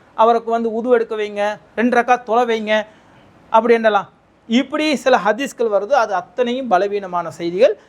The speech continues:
எனவே, அந்த நாங்க என்ன செய்யக்கூடாதுன்னா, அதுக்கு நாங்க முன்-, முன்னுரிமை, முதல் உரிமை கொடுக்கவே கூடாது. அப்படி ஒண்ணு இஸ்லாத்துல இல்ல. இதை தாண்டி என்ன செய்யலாம்னு சொன்னா, "அஊது பில்லாஹி மினஷ் ஷைத்தானிர் ரஜீம்னு" சொல்லிக்கொள்ளலாம். அதை, அது போக நாங்க கோபப்பட வேண்டிய இன்னொரு முக்கியமான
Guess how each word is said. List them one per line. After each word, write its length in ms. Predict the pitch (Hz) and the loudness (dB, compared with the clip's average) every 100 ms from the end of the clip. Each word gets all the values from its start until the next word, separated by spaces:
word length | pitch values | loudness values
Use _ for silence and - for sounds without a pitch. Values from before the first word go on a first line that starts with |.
| _ - | _ -8
எனவே, 220 | 196 285 | -2 0
அந்த 420 | 240 208 214 208 | 0 -2 2 2
நாங்க 280 | 190 185 185 | 2 -2 -4
என்ன 200 | 185 196 | -6 -6
செய்யக்கூடாதுன்னா, 600 | 202 196 180 175 180 285 392 - - | -4 -4 2 2 2 2 0 -2 -4
அதுக்கு 540 | - 220 247 247 302 269 | 2 2 2 -4 0 0
நாங்க 220 | 233 214 | 0 -6
முன்-, 220 | 196 208 | -8 -10
முன்னுரிமை, 580 | 196 208 226 233 233 254 | -8 -6 0 0 0 -6
முதல் 280 | 214 208 220 | -4 -2 -2
உரிமை 260 | 214 262 | -2 -4
கொடுக்கவே 360 | 214 214 220 208 | -2 0 2 2
கூடாது. 220 | 202 254 | 2 2
அப்படி 300 | 277 214 233 | 2 0 -6
ஒண்ணு 20 | - | -2
இஸ்லாத்துல 260 | 220 208 285 | 0 0 0
இல்ல. 340 | 240 254 226 - - - - - - | -2 0 0 -4 -16 -20 -20 -20 -8
இதை 240 | 196 214 - | 0 0 4
தாண்டி 400 | 233 294 359 349 | 2 4 2 2
என்ன 220 | 269 247 | 0 -2
செய்யலாம்னு 400 | 220 208 190 175 | -2 0 -2 -4
சொன்னா, 420 | 165 226 330 226 | -12 -4 -2 2
"அஊது 160 | 214 208 | 0 -2
பில்லாஹி 340 | 196 196 190 185 | -6 0 0 0
மினஷ் 200 | 185 180 | -6 -10
ஷைத்தானிர் 380 | 180 175 175 165 | -8 -4 -4 -2
ரஜீம்னு" 340 | 165 165 208 403 | -4 -4 -8 -4
சொல்லிக்கொள்ளலாம். 500 | 190 180 175 160 202 - | -2 -2 0 2 2 0
அதை, 260 | 180 180 | 0 2
அது 280 | 226 185 196 | 4 2 -2
போக 440 | - 269 247 214 - _ _ _ - | 0 2 4 2 -2 _ _ _ -2
நாங்க 340 | 185 185 175 - | 0 0 -4 0
கோபப்பட 480 | 226 269 269 208 196 | 2 2 0 -2 -4
வேண்டிய 260 | 190 180 175 | -8 -12 -10
இன்னொரு 260 | 233 262 220 | 0 2 0
முக்கியமான 680 | 185 - 233 214 196 196 | -4 -8 -6 -2 -2 -2